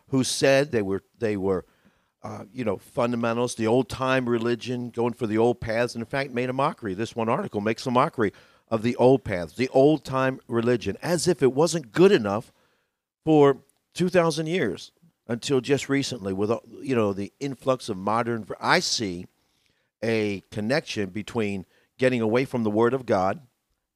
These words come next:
and this lukewarm Christianity. Now, we may call it wokeism, we may call it, you know, recovering fundamentalist or whatever.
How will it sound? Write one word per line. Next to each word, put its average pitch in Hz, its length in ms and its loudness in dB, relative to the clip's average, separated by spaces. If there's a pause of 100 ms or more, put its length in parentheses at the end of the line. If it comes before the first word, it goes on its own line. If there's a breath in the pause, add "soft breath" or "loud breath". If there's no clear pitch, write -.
and 123 520 -4 (460)
this 113 480 -2
lukewarm 120 640 0
Christianity. 110 760 -6
Now, 104 220 -2
we 110 140 -2
may 104 160 -4
call 95 320 2
it 82 80 -6
wokeism, 131 720 0
we 104 140 -6
may 101 160 -6
call 104 320 0
it, - 120 -8
you 107 60 -6
know, 101 140 0
recovering 120 640 -2
fundamentalist 117 840 -2
or 107 80 2
whatever. 107 480 -2